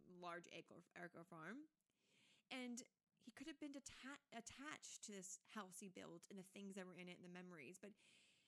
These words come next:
he knew that it was time to move on. He knew that they were ready to move into apartment and not have to worry about taking care of land. And so he grieved it, but then he released it.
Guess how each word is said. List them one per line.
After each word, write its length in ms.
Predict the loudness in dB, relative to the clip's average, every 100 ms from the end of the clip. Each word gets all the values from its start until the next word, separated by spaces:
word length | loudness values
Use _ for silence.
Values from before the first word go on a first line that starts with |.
| -2
he 140 | 2
knew 480 | 4 6 6 6 2 -4 _ _ _ _ _ -20 -2
that 120 | 0
it 40 | 2
was 100 | 2
time 240 | 2 0
to 60 | 2
move 160 | 2
on. 260 | 2 2 0 -2 -14 -6
He 80 | 0
knew 560 | 2 2 2 2 2 0
that 120 | -2 -4 -2
they 140 | 0
were 160 | 2 0 0
ready 200 | 0 0
to 80 | -2
move 160 | -2
into 200 | -2 -2
apartment 520 | -4 0 -2 0 -6 -4
and 80 |
not 100 | -4 -2
have 140 | -4 -2
to 80 | -4
worry 300 | -2 -2 -2
about 320 | -2 -4 -4
taking 200 | -8 -6
care 280 | -4 -4 -4
of 140 | -4
land. 500 | -4 -2 -2 -6 -8 -12 -18 -18 -20 -20 -20 -20 _ 0
And 160 | 2
so 80 | 2
he 80 | 0
grieved 400 | 0 0 0 0
it, 160 | -2 -4 _ _ _ _ _ _ 0
but 100 | 4
then 140 | 6
he 80 | 6
released 400 | 4 4 2 2
it. 340 | 0 -4 -8